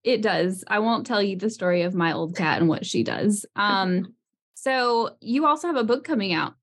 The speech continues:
Speaker 1: right? Tell us a little bit about that.
Speaker 2: I do. It's called Chasing Simple Marketing, a crash course in content marketing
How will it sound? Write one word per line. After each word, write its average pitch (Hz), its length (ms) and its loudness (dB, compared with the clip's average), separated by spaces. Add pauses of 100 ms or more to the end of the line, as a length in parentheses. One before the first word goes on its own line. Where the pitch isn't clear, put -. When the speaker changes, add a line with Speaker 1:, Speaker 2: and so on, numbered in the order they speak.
(340)
Speaker 1:
right? 202 320 2
Tell 208 220 0
us 226 260 0
a 247 80 -2
little 247 300 2
bit 277 160 -2
about 294 320 0
that. - 400 -2 (240)
Speaker 2:
I 226 180 0
do. 277 380 2
It's - 160 -4
called 202 220 0
Chasing 240 360 0
Simple 269 240 -2
Marketing, 226 600 0
a 202 420 0
crash 226 360 0
course 214 260 2
in 214 100 -2
content 196 320 0
marketing 196 480 0